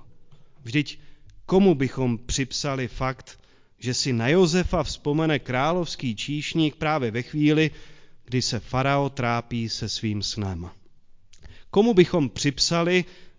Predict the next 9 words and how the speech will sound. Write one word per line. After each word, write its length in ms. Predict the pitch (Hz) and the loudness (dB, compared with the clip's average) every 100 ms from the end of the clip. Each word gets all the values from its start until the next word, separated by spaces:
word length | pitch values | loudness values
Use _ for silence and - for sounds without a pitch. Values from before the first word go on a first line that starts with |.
| - | -6
že 120 | 120 | 0
Josef 380 | 147 156 185 113 | 0 2 0 2
moudře 640 | 127 202 262 165 156 147 | 6 6 6 2 2 2
ten 260 | 147 135 131 | 2 2 0
sen 320 | - 151 156 | 0 2 2
v 60 | |
tu 160 | - 127 | 2 0
chvíli 540 | - 131 147 147 147 - | 0 -2 0 0 0 -4
vyloží 640 | 110 127 156 147 151 180 | -6 -2 0 0 0 0